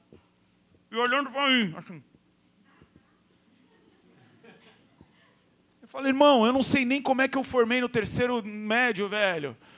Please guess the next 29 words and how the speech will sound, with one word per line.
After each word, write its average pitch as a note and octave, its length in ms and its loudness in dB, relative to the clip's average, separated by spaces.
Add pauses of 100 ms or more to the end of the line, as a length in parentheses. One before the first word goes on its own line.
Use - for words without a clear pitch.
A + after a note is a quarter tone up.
(160)
Tu - 80 -14
tá C4 140 4
fazendo B3+ 320 0
prova B3+ 260 0
de A#3+ 80 -6
matemática A#3+ 640 -2
e - 20 -18
tu - 80 -20
tá B3+ 120 0
olhando A#3+ 200 0
pra A#3 140 -4
mim A#3 160 -8
achando B3 400 -4
que - 60 -20
tu - 60 -10
vai A#3+ 100 2
espremer A#3 400 -2
alguma A3+ 240 -2
coisa A#3 200 -4
daqui A3+ 440 -4 (200)
e A#3+ 160 0
esquece." B3 800 0 (3000)
Nós F3 180 -2
precisamos G#3 460 -4
ter G#3+ 100 0
contato G3 460 -4
com F#3 60 -6
a F3+ 40 -2
palavra. F3 540 0